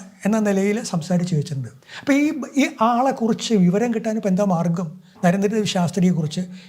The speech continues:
വിവരം കിട്ടാനുള്ള മാർഗം എന്താണ്? അപ്പോൾ ഞാൻ മറ്റ് പുസ്തകങ്ങൾ ഇങ്ങനെ വായിച്ച്, വായിച്ച്, വായിച്ച് എനിക്ക്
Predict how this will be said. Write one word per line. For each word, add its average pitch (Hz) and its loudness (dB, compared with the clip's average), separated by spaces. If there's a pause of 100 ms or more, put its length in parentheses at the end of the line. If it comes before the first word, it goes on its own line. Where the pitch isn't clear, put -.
(140)
വിവരം 180 4
കിട്ടാനുള്ള 165 -2
മാർഗം 147 0
എന്താണ്? 131 -2 (500)
അപ്പോൾ 247 4
ഞാൻ 240 2
മറ്റ് 226 0
പുസ്തകങ്ങൾ 240 0
ഇങ്ങനെ 214 -2
വായിച്ച്, 180 2
വായിച്ച്, 170 0
വായിച്ച് 156 0
എനിക്ക് 165 0